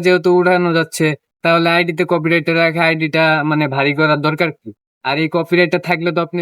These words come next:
মনিটাইজেশন পাবেন না। তো যেহেতু এই কপিরাইটটা থাকলে আপনার মনি-, মনিটাইজেশন পাবো না, সেই ক্ষেত্রে আমরা কপিরাইটটা উঠাই নিব। তো এই ক্ষেত্রে দেখা যাচ্ছে অনেকজনের দুইটা, চারটা এরকম কপিরাইট পড়ে থাকে লং ভিডিওগুলোতে।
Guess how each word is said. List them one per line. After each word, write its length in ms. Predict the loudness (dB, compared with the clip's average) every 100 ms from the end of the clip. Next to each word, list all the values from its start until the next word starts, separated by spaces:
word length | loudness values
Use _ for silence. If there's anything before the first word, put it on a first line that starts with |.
| -2
মনিটাইজেশন 540 | 0 0 0 -2 -4 0
পাবেন 260 | 0 -2 -6
না। 60 | -8 _ _ _ _ -8
তো 40 | -2 2
যেহেতু 240 | 2 4
এই 80 | 2 2
কপিরাইটটা 400 | 2 0 0 -2 -2
থাকলে 220 | 0 2
আপনার 200 | 2 2 0 -4
মনি-, 280 | -8 -10 -12 -10 -6
মনিটাইজেশন 500 | -2 0 0 0 -2 0
পাবো 180 | 0 2
না, 120 | 0 -2 -6 _ _ _ _ -2
সেই 240 | 2 2
ক্ষেত্রে 260 | 2 2 2
আমরা 140 | 2 0
কপিরাইটটা 360 | 0 0 2 4
উঠাই 160 | 4 2
নিব। 160 | -2 -6 -12 _ _ 2
তো 20 | 4
এই 40 | 4
ক্ষেত্রে 240 | 2 2 4
দেখা 220 | 4 2
যাচ্ছে 260 | 0 -2 0 2
অনেকজনের 500 | 2 2 2 2 0 -6 _ _ _ -14
দুইটা, 400 | 0 0 2 2 2 2
চারটা 440 | -2 -2 0 0 0 -4 _ _ _ _ _ _ _ _ _ 0
এরকম 280 | 0 2 0 0
কপিরাইট 320 | 2 0 0 -4
পড়ে 160 | -4
থাকে 260 | -6 -10 -12 -12 _ -4
লং 100 | -2 0
ভিডিওগুলোতে। 600 | -2 -4 -4 -6 -4 -6